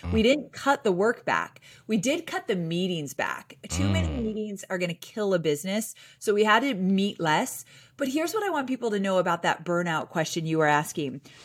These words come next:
Speaker 2: You get to design the business how you want from day one.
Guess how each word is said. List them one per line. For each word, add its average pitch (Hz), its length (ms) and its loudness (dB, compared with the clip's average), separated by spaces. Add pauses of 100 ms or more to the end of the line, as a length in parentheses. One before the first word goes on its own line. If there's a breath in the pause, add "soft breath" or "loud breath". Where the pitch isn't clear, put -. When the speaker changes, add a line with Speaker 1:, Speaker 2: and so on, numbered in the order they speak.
Speaker 2:
You 262 240 10 (100)
get 269 260 2
to 240 140 -2
design 196 540 0
the 170 80 0
business 175 460 -2
how 170 140 0
you 170 200 0
want 160 280 -2
from 160 220 -6
day 151 160 2
one. 143 380 -2